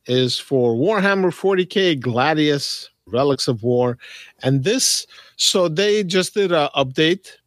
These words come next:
to version one point four point two, and it's pretty much just balance and bug fixes. And within, they have this little blurb,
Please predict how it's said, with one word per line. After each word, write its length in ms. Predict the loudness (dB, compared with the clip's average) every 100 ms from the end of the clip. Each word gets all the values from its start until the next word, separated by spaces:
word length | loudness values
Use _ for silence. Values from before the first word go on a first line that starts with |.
| _
to 220 | -4 0 2
version 340 | 0 0 0
one 160 | 0 0
point 260 | -2 -2
four 180 | 0 -2
point 280 | -2 -4 -4
two, 220 | 0 0
and 260 | 2 -2 -4
it's 400 | -6 -6 -4 -6 -8 0
pretty 180 | 2
much 360 | 6 4 2 -2
just 300 | -2 -4 -6 _ _ _ -12
balance 640 | -4 0 2 2 2 -2 -6
and 180 | -4 -2
bug 200 | 0 0
fixes. 500 | -2 0 0 0 -2 -8 -18 -20 -20 -4
And 220 | 2 4
within, 640 | 4 2 2 4 2 0 -4 -10 -20 -12
they 340 | -6 0 2
have 300 | 2 0 0
this 260 | 0 -2 -2
little 380 | 0 2 2 0
blurb, 600 | -4 -6 -2 0 0